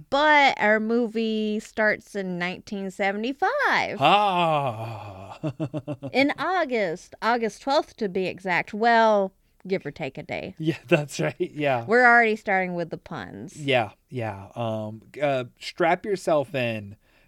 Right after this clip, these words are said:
Speaker 2: because this movie is, there is a ton of jokes.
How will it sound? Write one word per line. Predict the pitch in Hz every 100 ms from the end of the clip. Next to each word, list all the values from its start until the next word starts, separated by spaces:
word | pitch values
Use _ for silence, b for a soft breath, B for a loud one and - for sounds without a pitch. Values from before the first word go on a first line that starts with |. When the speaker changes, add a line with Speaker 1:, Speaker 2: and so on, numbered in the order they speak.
| _
Speaker 2:
because | 131 - 139 127 117 113 110 - b b b b b
this | 123 127 151 -
movie | 160 156 139 143 131 127 113
is, | 131 123 117 113 110 107 104 123 - - - _ _ _
there | 131 131 135 160 175
is | 135 147 139 123
a | 131 127 123
ton | - - - - 160 180 185 170 135
of | 117
jokes. | 104 117 104 101 -